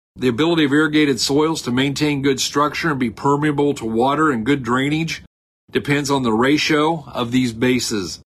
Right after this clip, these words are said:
It's very important to know that if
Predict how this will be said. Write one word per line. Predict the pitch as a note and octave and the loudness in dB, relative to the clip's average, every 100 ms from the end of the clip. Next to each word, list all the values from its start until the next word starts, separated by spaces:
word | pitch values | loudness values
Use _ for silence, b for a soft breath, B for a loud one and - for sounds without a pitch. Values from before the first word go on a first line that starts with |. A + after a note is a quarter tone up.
| _ _ - | _ _ -4
It's | A2 - | -4 0
very | B2+ C3 | 0 0
important | A#2+ C#3 B2+ B2+ | 0 0 0 0
to | |
know | D3 D3+ | 0 2
that | C3 A2+ - B B B B B | 2 0 -4 B B B B B
if | - C3 | -2 -2